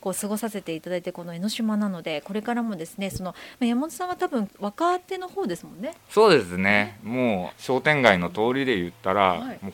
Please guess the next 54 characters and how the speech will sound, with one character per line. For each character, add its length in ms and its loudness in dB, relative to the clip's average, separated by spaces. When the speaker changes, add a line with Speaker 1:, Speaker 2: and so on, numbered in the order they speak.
Speaker 2:
本 200 -4
当 120 -2
に 100 -2
最 280 2
若 260 4
手 240 -12
ぐ 80 -6
ら 100 0
い 100 -2
の 160 -2
Speaker 1:
<laughs> 460 -12
Speaker 2:
位 40 -6
置 200 0
に 80 2
な 80 8
り 120 4
ま 120 2
す 80 -6
の 160 0
で、 200 -2
も 60 -6
う 40 -2
本 120 6
当 80 0
何 220 8
で 80 8
も 80 8
や 80 10
り 40 4
ま 120 2
す 160 -12
み 80 -6
た 100 -2
い 140 0
な。 100 8
Speaker 1:
<laughs> 80 8
い 20 -4
い 40 -10
で 140 -2
す 80 -10
ね、 100 -6
い 100 -8
い 20 -8
で 160 -10
す 100 -20
ね。 80 -14
で 60 -6
も 80 -4
そ 220 2
う 20 2
で 100 2
す 140 -10
よ 100 -4
ね。 200 -4